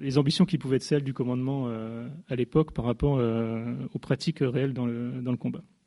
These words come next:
Alors é-, évidemment, quant à l'usage de, de l'arme blanche, euh, à cette époque, toutes les unités de, euh, cavalerie ne se valent pas. Et il faut signaler l'importance prise alors par, euh, le fer de lance de la cavalerie française que devient, euh, les troupes de la Maison du Roi,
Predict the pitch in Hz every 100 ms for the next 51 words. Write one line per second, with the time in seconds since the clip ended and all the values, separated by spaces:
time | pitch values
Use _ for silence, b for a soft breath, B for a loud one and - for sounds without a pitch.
0 | _ _ _ 135 127 156 170 160 165 170
1 | 190 151 147 135 135 151 131 123 117 123
2 | 117 127 131 139 139 175 185 - 170 123
3 | 120 143 139 180 180 165 151 139 143 160
4 | - 139 127 117 139 127 139 156 - 117
5 | 110 110 170 185 B B B B B B
6 | 147 151 147 - 147 147 175 180 - b
7 | _ 143 156 - 165 - 156 135 139 170
8 | 175 - - 147 127 120 117 117 - 165
9 | 147 156 160 131 127 139 131 127 - 120
10 | 156 170 - 135 127 123 147 156 151 123
11 | 117 117 113 165 135 123 123 123 120 127
12 | 156